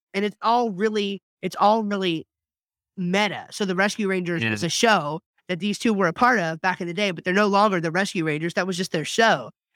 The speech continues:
Speaker 2: That's
Speaker 1: And,
Speaker 2: cool.
Speaker 1: and it is actually, it is, it is, it's actually, I thought it was really, I thought it was real, really well written. I thought the Easter eggs were awesome. I'm a huge Disney fan, so that was, you know, whatever.
Speaker 2: Cool.
Speaker 1: Um, it, it was,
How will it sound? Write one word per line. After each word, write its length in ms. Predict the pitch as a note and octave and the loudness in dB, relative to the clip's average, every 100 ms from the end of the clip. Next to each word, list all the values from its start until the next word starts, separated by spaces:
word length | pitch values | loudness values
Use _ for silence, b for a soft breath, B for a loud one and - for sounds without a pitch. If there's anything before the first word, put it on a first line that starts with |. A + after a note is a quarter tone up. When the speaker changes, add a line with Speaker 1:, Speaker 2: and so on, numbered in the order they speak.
| b | b
Speaker 2:
That's 100 | G#3 | 0
Speaker 1:
And, 200 | G3+ F#3+ | 2 2
Speaker 2:
cool. 200 | G#2+ A2 - _ _ _ | -2 -8 -10 _ _ _
Speaker 1:
and 280 | G3 G#3 G3+ | 0 0 0
it 140 | G#3+ | 0
is 180 | B3+ A3+ F#3+ | 0 -2 -2
actually, 500 | F#3+ G3+ - A3+ F#3 | -2 -2 -4 -4 -2
it 80 | F#3 | -4
is, 160 | F3+ - | -6 -8
it 120 | E3+ | -10
is, 60 | E3 | -10
it's 120 | E3+ - | -12 -8
actually, 260 | E3+ - F3+ | -6 -4 -4
I 60 | |
thought 160 | F#3+ F3+ | -2 -2
it 60 | |
was 180 | D3+ D#3+ | -2 -6
really, 540 | D3+ G3 G#3+ G3+ G3 F#3+ b b _ _ _ _ _ - - _ | -4 0 2 2 0 -4 b b _ _ _ _ _ -20 -20 _
I 280 | - - D3 | -8 -6 -4
thought 120 | E3+ G#3+ | 0 0
it 40 | |
was 160 | E3+ D3+ | -2 -6
real, 200 | G3 - - | -8 -8 -12
really 420 | E3+ F#3 C4 A#3+ | -6 -2 0 0
well 500 | G3 E3+ F#3 F#3 F#3+ | 0 0 2 2 0
written. 400 | D#3+ E3+ G3 F#3+ E3 | -2 -2 -2 -4 -4
I 60 | |
thought 200 | E3 E3 | -2 -2
the 120 | C#3+ E3+ | -2 -8
Easter 220 | - G3 | -2 0
eggs 180 | F#3 E3 | 0 -2
were 140 | E3 | -4
awesome. 400 | D3+ E3+ - F3 | 0 0 0 -4
I'm 100 | D3 | -4
a 40 | D3 | -4
huge 240 | F#3+ E3 | -2 -2
Disney 260 | E3+ D#3+ E3 | -4 -6 -4
fan, 320 | D#3+ D#3 C#3+ | -4 -4 -6
so 200 | D#3 C#3+ | -6 -4
that 180 | D#3 D3+ | -2 -2
was, 180 | D3 - | -6 -10
you 160 | - D#3+ | -8 -4
know, 120 | C#3+ | -4
whatever. 360 | C#3+ D3+ D3 D3 _ _ | -2 -2 -2 -6 _ _
Speaker 2:
Cool. 160 | G#2+ F#2 | -10 -2
Speaker 1:
Um, 480 | F#3 F3+ E3+ E3+ F3+ - - | 0 0 -2 -6 -8 -12 -6
it, 260 | F3+ F#3 - | -4 -4 -4
it 220 | F3+ F#3 | -4 -4
was, 580 | F#3 F3+ F3 F3 F3 - | 0 0 2 -2 -6 -12